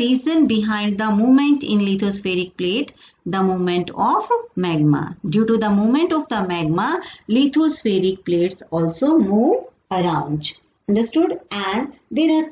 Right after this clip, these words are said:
two types of earth movement. These are endogenic forces and exogenic forces. Yes, students, endogenic forces or exogenic forces, actually, endogenic forces mean the forces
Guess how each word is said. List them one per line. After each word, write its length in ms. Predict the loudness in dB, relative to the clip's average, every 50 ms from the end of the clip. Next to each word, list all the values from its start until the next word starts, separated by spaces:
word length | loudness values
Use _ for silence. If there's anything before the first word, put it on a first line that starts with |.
| -2
two 320 | 2 4 4 6 4 2 2
types 380 | 0 -2 0 0 -2 -2 -2 -2
of 240 | -2 -2 -2 -4 -6 -4
earth 320 | -2 -2 -2 -2 -4 -4
movement. 560 | 0 2 2 2 4 2 2 2 0 -2 -6 -14 _ _ _ _ _ _ _ _ _ _ _ _ _ _ _ _ _ _ _ _ _ _ -20 -20 _ -6 -2
These 260 | 0 2 2 2 0
are 300 | -2 -4 -4 -6 -6 -4 -2
endogenic 600 | 0 2 2 2 2 2 2 2 2 2 2 2
forces 640 | 2 2 2 2 0 0 0 0 0 0 -2 -6 -12 _
and 300 | -8 -6 -6 -6 -6 -8 -10 -10
exogenic 680 | -10 -8 -4 -2 -2 -2 0 0 -2 0 0 -2 -4 -6
forces. 560 | -8 -10 -8 -8 -8 -8 -8 -8 -10 -10 -14 _ _ _ _ _
Yes, 260 | -6 -2 0 0 0 -2
students, 500 | -2 -4 -2 0 0 -2 -2 -4 -8 -10 -10 -6
endogenic 640 | -4 -2 0 0 0 -2 -2 -2 0 0 0 0
forces 560 | -2 -4 -4 -4 -4 -2 0 0 0 0 -2 -4
or 200 | -4 -2 -2 -2
exogenic 680 | -2 -4 -6 -4 -2 -2 0 2 2 2 2 2 2 2
forces, 520 | 0 0 0 0 0 0 0 -2 -2 -6 -10 -20 -20 _ _ -8
actually, 560 | -8 -8 -6 -2 0 0 2 2 2 0 -2 -4 -8 -16 _ _ -8 -2
endogenic 680 | 0 2 2 2 2 0 2 2 2 2 2 0 0
forces 560 | 0 2 2 2 2 2 2 2 2 2 2
mean 160 | 0 0 0
the 140 | 0 -2 -4
forces 680 | -2 2 2 2 2 2 2 2 2 2 2 2 -2